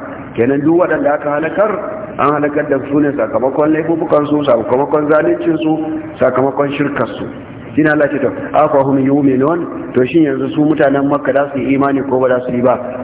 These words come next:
Wato mutanen Makka da sauransu. Za su yi imani a basu ko za su ki imani su ma a halakar da su? Kamar yadda aka halakar da al'ummomi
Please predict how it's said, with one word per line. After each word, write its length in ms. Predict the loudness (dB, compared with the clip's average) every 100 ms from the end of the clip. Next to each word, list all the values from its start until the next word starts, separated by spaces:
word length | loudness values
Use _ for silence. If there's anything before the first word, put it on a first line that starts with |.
| -2
Wato 200 | 0 2
mutanen 320 | 2 2 0
Makka 260 | 0 0 -2
da 120 | -4
sauransu. 500 | -2 0 0 -2 -4 -6 -8 -12 -16 -10 0
Za 160 | 2 4
su 60 | 2
yi 200 | 4 2
imani 320 | 2 0 0
a 120 | 0
basu 560 | 0 0 0 0 0 0 -6 -8 -10 -12 -14 -16 -18 -4
ko 120 | 4 6
za 120 | 4
su 80 | 2
ki 160 | 4 4
imani 300 | 4 0 0
su 120 | 0
ma 100 | 2
a 60 | 2
halakar 320 | 0 0 -2 -2
da 80 | -4
su? 180 | -4 -6 -6 -12 -14 -8 2
Kamar 220 | 4 4
yadda 180 | 4 4
aka 140 | 2 0
halakar 360 | 0 -2 -4 0
da 100 | -2
al'ummomi 640 | 0 -2 0 2 2 2